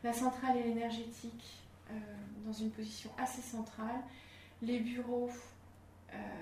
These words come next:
et les ateliers de dessin à cet endroit-là. Et vous avez évidemment, euh, la position en bord de Seine pour permettre, euh, l'arrivée du, du, du charbon, puisque c'était la, l'énergie principale de la centrale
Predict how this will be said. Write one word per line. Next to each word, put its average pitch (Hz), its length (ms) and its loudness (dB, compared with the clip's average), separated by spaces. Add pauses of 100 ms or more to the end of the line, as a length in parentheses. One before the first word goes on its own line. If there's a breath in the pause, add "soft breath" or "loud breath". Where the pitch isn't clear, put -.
(580)
et 233 60 -2
les 220 180 2
ateliers 226 340 0
de 226 80 -2
dessin 220 400 -2 (640)
à 220 60 -2
cet 226 200 -4
endroit-là. 214 600 0 (400 loud breath)
Et 220 40 0
vous 214 200 0
avez 214 260 4
évidemment, 220 800 4
euh, 202 300 -2
la 202 80 2
position 208 520 -2
en 208 60 2
bord 220 160 0
de 226 100 0
Seine 226 420 2
pour - 280 -10
permettre, 214 680 -2
euh, 214 40 -4 (480 loud breath)
l'arrivée 214 540 4
du, 190 600 -6
du, 190 140 -8
du 190 160 -6
charbon, 202 520 -2
puisque - 260 -10
c'était 202 140 -4
la, 190 160 -2
l'énergie 202 380 -2
principale 214 580 -6
de 196 60 -6
la 196 80 -6
centrale 202 540 -2